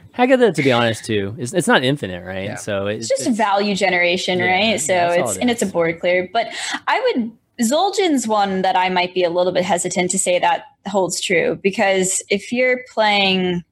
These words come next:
Speaker 1: By myself.
Speaker 3: Spell Hunter Mirror or something,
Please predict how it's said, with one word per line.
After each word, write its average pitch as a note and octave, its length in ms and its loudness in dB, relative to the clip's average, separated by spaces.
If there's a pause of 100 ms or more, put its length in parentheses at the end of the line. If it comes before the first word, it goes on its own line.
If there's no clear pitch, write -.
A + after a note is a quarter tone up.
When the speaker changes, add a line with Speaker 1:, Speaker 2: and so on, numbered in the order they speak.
(680)
Speaker 1:
By A#2 80 -8
myself. - 160 -2
Speaker 3:
Spell F#3+ 340 2
Hunter F#3 460 0
Mirror F3 420 2
or F3 40 -2
something, E3+ 680 0